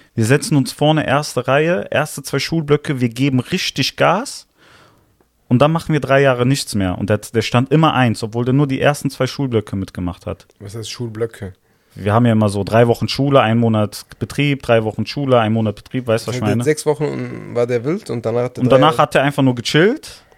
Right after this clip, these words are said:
Speaker 1: hat zwar keine Scheiße gebaut, aber
Speaker 2: Wie
Speaker 1: hat so
Speaker 2: heißt der?
Speaker 1: gechillt. Der heißt, ich will seinen Namen nicht sagen,
Speaker 2: Der,
Speaker 1: aber
Speaker 2: aus
Speaker 1: der hat
Speaker 2: welchem
Speaker 1: einen,
Speaker 2: Land kommt er?
Speaker 1: der hat einen türkischen Namen.
Speaker 2: Okay. Kenn ich ihn?
Speaker 1: Mm, du, ich hab dir schon mal von dem erzählt, aber du kennst ihn persönlich nicht.
Speaker 2: Okay.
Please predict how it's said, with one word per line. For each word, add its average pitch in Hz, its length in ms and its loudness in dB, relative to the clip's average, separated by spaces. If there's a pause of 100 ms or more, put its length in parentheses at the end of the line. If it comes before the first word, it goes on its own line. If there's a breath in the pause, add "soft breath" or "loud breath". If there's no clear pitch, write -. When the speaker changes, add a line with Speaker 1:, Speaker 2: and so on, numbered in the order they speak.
(140)
Speaker 1:
hat 120 160 -2
zwar 131 160 2
keine 131 180 2
Scheiße 165 340 2
gebaut, 190 320 -2
aber 123 180 0
Speaker 2:
Wie - 40 2
Speaker 1:
hat 127 120 0
so 139 40 6
Speaker 2:
heißt 120 140 0
der? - 100 0
Speaker 1:
gechillt. 170 340 0 (600)
Der 101 260 -8
heißt, 101 500 -8 (600)
ich - 180 -10
will 160 100 -2
seinen 123 180 6
Namen 123 180 6
nicht 117 100 -2
sagen, 104 160 0
Speaker 2:
Der, 110 80 4
Speaker 1:
aber 147 140 6
Speaker 2:
aus 143 40 -2
Speaker 1:
der 156 100 6
hat 156 80 2
Speaker 2:
welchem 131 100 4
Speaker 1:
einen, 139 60 6
Speaker 2:
Land 156 140 0
kommt 117 180 -8
er? 92 180 -8 (440)
Speaker 1:
der 131 80 2
hat 143 80 2
einen 123 120 4
türkischen 131 400 -2
Namen. 95 260 -2 (520)
Speaker 2:
Okay. - 260 -18 (840)
Kenn 123 140 -6
ich 139 140 -8
ihn? 208 100 -14 (440)
Speaker 1:
Mm, 101 560 -6
du, 101 140 -10
ich - 140 -8
hab 120 140 0
dir 123 80 -2
schon 107 140 -4
mal 101 80 0
von - 140 -8
dem 98 120 -2
erzählt, 123 360 -6
aber 92 140 -6
du 92 60 -10
kennst 98 260 -8
ihn 98 80 -12
persönlich 87 460 -12
nicht. - 280 -14
Speaker 2:
Okay. - 220 -20